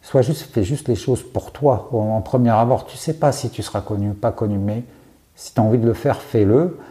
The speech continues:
Fais-le de la meilleure manière. Et puis, à un moment, euh, bah, moi, je trouve ça cool.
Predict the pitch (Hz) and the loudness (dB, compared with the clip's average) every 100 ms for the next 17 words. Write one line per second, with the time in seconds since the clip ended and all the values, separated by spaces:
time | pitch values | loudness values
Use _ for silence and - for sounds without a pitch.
0 | - - - 127 127 131 120 107 107 113 | -20 -6 2 4 4 4 4 0 0 2
1 | 123 117 113 107 117 143 - - - 90 | 2 2 2 0 2 0 -2 -10 -6 -6
2 | - 135 113 101 113 139 127 117 101 95 | -2 0 0 0 2 2 2 2 0 -2
3 | 92 90 95 95 - - - 90 - 151 | -2 -2 -4 -6 -14 -20 -10 -10 -4 -2